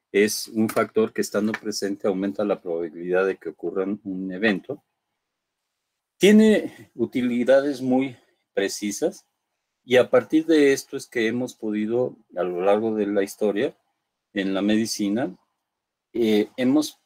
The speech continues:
podido encontrar respuestas a determinadas situaciones. La primera de ellas es que nos sirve para la predicción, es decir, que la presencia de un factor de riesgo significa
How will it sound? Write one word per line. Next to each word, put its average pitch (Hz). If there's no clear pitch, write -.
podido 117
encontrar 107
respuestas 147
a 123
determinadas 117
situaciones. -
La 120
primera 180
de 147
ellas 147
es 175
que 110
nos 110
sirve 123
para 104
la 90
predicción, 107
es 117
decir, 156
que 110
la 101
presencia 151
de 147
un 151
factor 110
de 107
riesgo 95
significa 117